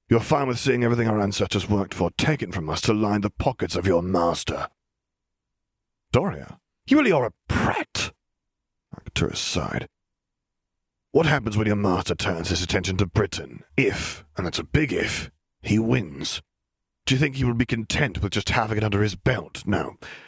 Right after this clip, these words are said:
He will want his spoils of war, as you call them, and that means obedience from any that would continue fighting against him. How do you think he will achieve that? You're not making sense, Arcturus. Gerrit doesn't have any need of a little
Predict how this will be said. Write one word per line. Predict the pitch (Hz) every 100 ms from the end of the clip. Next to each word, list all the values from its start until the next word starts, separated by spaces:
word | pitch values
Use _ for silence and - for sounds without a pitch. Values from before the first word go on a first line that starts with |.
| - _ _ _ _ _
He | -
will | 117
want | 107 110
his | 113
spoils | - - - - 104
of | 73
war, | - 85
as | 101
you | 127
call | - -
them, | - - 98 - - -
and | 113
that | 139 127
means | 131 127
obedience | 110 135 107 95 101
from | 110 -
any | 151 92 101 - -
that | 117
would | 113
continue | 113 110 107 104
fighting | 104 90 95
against | 98 95 -
him. | - 71 - _ _ _ _ _ _
How | - 165
do | 175
you |
think | 156 120
he |
will | 123 123
achieve | - 160 139 90 -
that? | - - - - _ _ _ _ _ _ _ _
You're | 160
not | 180
making | 151 110 107
sense, | - - 78 71 67
Arcturus. | 69 - - - - - - - _ -
Gerrit | 185
doesn't | 170 165 156
have | 147
any | 147
need | 139 147 147
of | 120
a | 104
little | 101